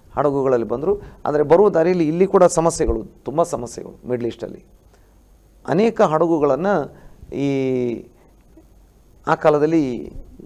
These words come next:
ಗುಂಡಿಕ್ಕಿ ಮುಳುಗಿಸಿಬಿಟ್ಟಿದ್ದಾರೆ ಈ ರೆಡ್, ಆ, ಮೆಡಿಟರೇನಿಯನ್ ಸಮುದ್ರದಲ್ಲಿ. ತುಂಬ ಹಡಗುಗಳನ್ನು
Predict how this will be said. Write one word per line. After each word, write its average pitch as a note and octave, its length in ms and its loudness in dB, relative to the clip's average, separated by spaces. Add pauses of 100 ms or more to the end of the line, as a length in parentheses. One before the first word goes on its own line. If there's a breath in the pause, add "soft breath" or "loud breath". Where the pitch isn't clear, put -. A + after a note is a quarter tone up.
(120)
ಗುಂಡಿಕ್ಕಿ E3+ 680 -2 (280 soft breath)
ಮುಳುಗಿಸಿಬಿಟ್ಟಿದ್ದಾರೆ D#3+ 880 0 (840)
ಈ G#2 400 -6
ರೆಡ್, G#2+ 300 -4
ಆ, A2+ 200 -6
ಮೆಡಿಟರೇನಿಯನ್ B2 580 -4
ಸಮುದ್ರದಲ್ಲಿ. - 540 -12 (380)
ತುಂಬ G3 280 -2
ಹಡಗುಗಳನ್ನು C#3+ 720 0